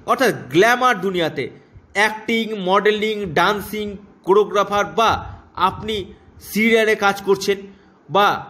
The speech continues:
আপনি প্রোডিউসার বা ডিরেক্টর, আপনাদের ক্ষেত্রে কিন্তু এবছর আপনি যদি ধনু রাশির জাতক বা জাতিকা হন,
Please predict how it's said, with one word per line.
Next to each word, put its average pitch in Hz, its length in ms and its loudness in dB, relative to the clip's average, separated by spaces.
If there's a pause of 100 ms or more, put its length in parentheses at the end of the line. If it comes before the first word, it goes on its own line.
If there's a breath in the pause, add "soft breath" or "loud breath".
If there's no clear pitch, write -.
(180)
আপনি 185 300 -2
প্রোডিউসার 202 580 0
বা 180 180 2
ডিরেক্টর, 170 540 0 (260)
আপনাদের 233 580 -2
ক্ষেত্রে 226 320 -2
কিন্তু 214 340 -4
এবছর 196 640 2 (160)
আপনি 175 340 -2
যদি 208 220 -6
ধনু 190 280 -2
রাশির 190 320 0
জাতক 165 280 -2
বা 156 180 -2
জাতিকা 147 380 -4
হন, 175 280 0